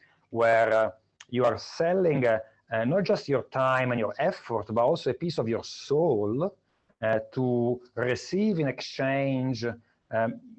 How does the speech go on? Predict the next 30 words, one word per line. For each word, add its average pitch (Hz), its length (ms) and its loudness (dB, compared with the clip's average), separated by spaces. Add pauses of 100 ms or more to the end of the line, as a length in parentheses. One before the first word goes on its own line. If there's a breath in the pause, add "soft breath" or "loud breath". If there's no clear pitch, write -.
(240)
money, 135 560 0
obviously, 135 540 0 (480)
so 135 100 -4
that 117 160 -2
you 135 80 -4
can 127 140 -2
pay 131 180 0
your 131 180 2
bills 120 400 0
and 117 140 -2
buy 123 140 4
your 123 140 2
consumer 147 580 -2
goods, 117 500 -4 (460 loud breath)
but 131 260 2
also 170 880 2 (260)
you 131 200 0
receive, 131 580 -2
uh, 113 140 2
some 190 280 -2
form 139 440 0
of 113 280 2 (100)
meaning 131 680 0
from 117 220 -4
the 113 80 0
job 101 220 -2
that - 180 -10
you're 104 120 -2
doing, 120 440 -2
indeed, 120 520 -2